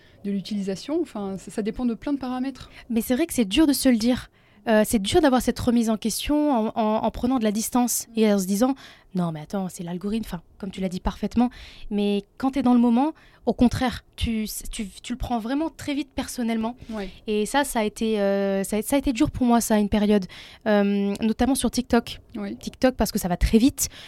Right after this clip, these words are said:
Speaker 2: Les commentaires, ça va très vite. Donc, il y a beaucoup de haters, euh,
Speaker 1: Ouais.
Speaker 2: sur TikTok.
Speaker 1: On va en parler, ça,
Speaker 2: Oui.
Speaker 1: d'ailleurs.
Speaker 2: Oui, exactement. Et jusqu'à aujourd'hui, j'ai fait une petite pause parce que c'était beaucoup trop pour moi. Et beaucoup qui disaient, euh, bah, de commentaires sur mes cheveux. Hein, voilà, ça, euh, il y en a beaucoup qui vont, qui vont se reconnaître dans ce que je vais dire.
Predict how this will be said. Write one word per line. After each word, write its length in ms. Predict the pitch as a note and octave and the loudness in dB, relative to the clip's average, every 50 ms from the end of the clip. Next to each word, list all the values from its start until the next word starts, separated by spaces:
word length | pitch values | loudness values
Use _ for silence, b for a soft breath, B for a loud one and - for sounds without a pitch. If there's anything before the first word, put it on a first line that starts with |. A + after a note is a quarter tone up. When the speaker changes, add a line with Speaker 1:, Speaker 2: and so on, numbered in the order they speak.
| B - | B -4
Speaker 2:
Les 60 | G3+ - | -4 -2
commentaires, 420 | - A3+ G#3 G#3 G3+ A3+ G#3 - | 0 0 -2 -2 -2 -4 -6 -6
ça 100 | - - | -6 -8
va 100 | E3 F3 | -8 -6
très 220 | - - - A#3+ | -2 0 2 2
vite. 380 | A#3 B3+ D4 - - - - - G#3 | 4 2 0 0 -4 -10 -10 -6 -4
Donc, 200 | F#3+ G3 - - | -2 -2 0 0
il 20 | |
y 20 | G3 | -2
a 40 | |
beaucoup 320 | F3+ G#3+ G#3 - - - A#3 | -2 -2 -6 -6 -6 -6 -4
de 360 | F#3+ - G3 F#3+ F#3+ F#3+ G3 - | -2 0 0 2 2 0 0 0
haters, 380 | A3+ G#3+ A3 - - C#4 D4+ - - - - - - - - | -2 -2 0 2 2 2 2 2 0 -4 -4 -6 -8 -8 -4
euh, 60 | G#3+ | -2
Speaker 1:
Ouais. 140 | G#3 G3+ G3+ | 0 0 0
Speaker 2:
sur 120 | G3 G3 F#3+ | 0 -2 -2
TikTok. 420 | F#3 - F3+ F3 - E4+ - - - - G#3 | -2 0 2 2 2 2 0 -6 -14 -12 -8
Speaker 1:
On 40 | F#3 | -8
va 60 | F3+ | -8
en 40 | F3 | -6
parler, 260 | - F#3+ G3 G3+ G#3 | -6 -6 -6 -6 -4
ça, 80 | G3 G3 | -2 0
Speaker 2:
Oui. 100 | F#3+ F#3 | 0 0
Speaker 1:
d'ailleurs. 220 | F3+ F3+ F3 E3+ - _ - | 0 -2 -6 -10 -8 _ -2
Speaker 2:
Oui, 160 | G#3+ G#3+ - | 0 0 0
exactement. 580 | - G3+ F#3+ - G#3+ - - - G#3 A3 C4 C4+ C4 - - | -2 -2 -2 -2 -2 -2 0 2 2 4 4 2 0 -2 0
Et 280 | A3 G3+ G3+ G#3 G3+ | 2 4 4 6 4
jusqu'à 280 | F#3 G#3+ G#3 - - A#3 | 4 2 0 4 4 6
aujourd'hui, 260 | A#3 A3+ A#3+ A#3 D4 B3 | 6 6 4 4 4 4
j'ai 100 | G#3+ G3 | 2 2
fait 140 | - C#4 | 2 2
une 60 | D#4 D#4+ | 2 4
petite 200 | - C4 - - | 2 0 2 4
pause 340 | A3 G#3+ B3 C4+ A3+ - | 6 6 6 6 4 2
parce 220 | - - G#3 F#3+ - | 0 0 0 0 0
que 80 | - | -2
c'était 260 | G#3 - G#3 - G#3 F#3 | -2 -2 0 0 0 0
beaucoup 240 | - - C4+ - | 2 0 -2 0
trop 160 | D#4+ - - C4 | 0 -2 -2 0
pour 140 | - A#3+ A3+ | 0 2 2
moi. 280 | G#3 G#3 G#3+ A#3+ B3+ B3 B B B B B - - | 4 6 6 4 4 2 B B B B B -2 2
Et 180 | A3 G3+ G3 F#3+ | 4 4 4 6
beaucoup 300 | F#3 A3 A#3+ - C#4 C4 | 4 4 2 2 0 -2
qui 140 | - - | -2 -4
disaient, 480 | G3+ F#3 G#3 G3+ G3 A3+ A#3+ B3 B3 G#3+ | -4 -4 -2 0 2 2 4 4 4 4
euh, 40 | G3 | 4
bah, 500 | F3+ F3+ F3 F3 F3 F3 F3+ F3+ F3+ F#3 | 2 2 2 2 0 0 -2 -2 -4 -4
de 100 | F3+ F#3+ | -2 -2
commentaires 420 | - - G3 F#3+ F#3+ - A3 G3+ - | -2 0 -2 -2 0 0 -2 -2 -2
sur 160 | - - F#3+ | -2 -2 -2
mes 80 | F#3 | -2
cheveux. 440 | D#3+ - - G3+ F3+ G3 A3 B3 B3 | 0 0 0 0 0 2 2 2 2
Hein, 140 | A3 G#3+ G#3+ | 2 0 0
voilà, 280 | F#3 F3 F3 F3+ F#3+ G#3 | 0 -2 -2 -2 -2 -4
ça, 320 | F#3+ - - F#3+ F#3 F#3 | -6 -6 -6 -6 -4 -4
euh, 240 | F3 E3 D#3+ D#3+ E3 E3 | -6 -6 -8 -10 -12 -12
il 80 | E3+ | -8
y 40 | F3 | -8
en 20 | F3 | -6
a 60 | F3+ | -6
beaucoup 200 | F3 F#3+ F#3 G3+ | -6 -4 -6 -6
qui 160 | F#3+ - - F3+ | -6 -8 -10 -8
vont, 240 | F#3 F3 F3 F3 | -6 -6 -6 -8
qui 160 | F3 - - F#3 | -8 -10 -10 -8
vont 100 | F#3 F3+ | -8 -8
se 80 | - - | -6 -6
reconnaître 380 | G3 - - G#3 G3 G3+ G3 F#3+ | -6 -4 -2 0 0 0 2 2
dans 80 | F#3+ | 0
ce 80 | F3+ - | 0 0
que 100 | - G3 | -2 0
je 100 | F3 F#3 | 2 2
vais 80 | F#3+ | 2
dire. 220 | G3 A3 B3+ B3 | 4 4 2 2